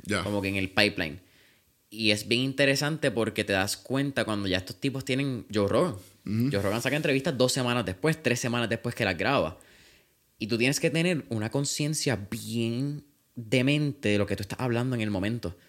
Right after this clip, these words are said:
Speaker 2: Porque si pones fecha, si hablas de cosas en el momento, si hablas de cosas que pueden marcar un tiempo y espacio en la conversación,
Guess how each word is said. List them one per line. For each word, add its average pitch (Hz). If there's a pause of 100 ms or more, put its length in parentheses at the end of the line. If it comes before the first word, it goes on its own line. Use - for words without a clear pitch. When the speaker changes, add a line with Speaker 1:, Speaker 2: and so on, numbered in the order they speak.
(320)
Speaker 2:
Porque 104
si 110
pones 117
fecha, 131 (100)
si -
hablas 101
de 117
cosas 120
en 123
el 117
momento, 123
si 92
hablas 104
de 117
cosas 127
que 104 (340)
pueden 117
marcar 131
un 120
tiempo 135
y 135
espacio 131
en 131
la 127
conversación, 123